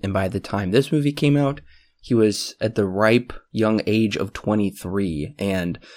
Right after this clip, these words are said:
when I, when you first see his face on screen, I thought, "Whoa, I have never seen Mel Gibson this young."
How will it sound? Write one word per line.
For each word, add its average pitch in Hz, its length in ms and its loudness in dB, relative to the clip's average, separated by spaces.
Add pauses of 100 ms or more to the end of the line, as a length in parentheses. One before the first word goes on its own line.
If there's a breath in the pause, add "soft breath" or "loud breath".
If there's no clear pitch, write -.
(140 loud breath)
when 107 120 2
I, 113 120 6
when 117 260 0
you 113 60 2
first 165 280 0
see 139 140 4
his 120 160 4
face 107 240 2
on 101 140 2
screen, 98 380 -2
I 101 140 0
thought, 95 240 -2
"Whoa, 113 460 6
I 107 140 2
have 101 120 -2
never 104 380 2
seen 104 260 0
Mel 98 200 -2
Gibson 92 580 -4
this 82 280 -6
young." 73 340 -8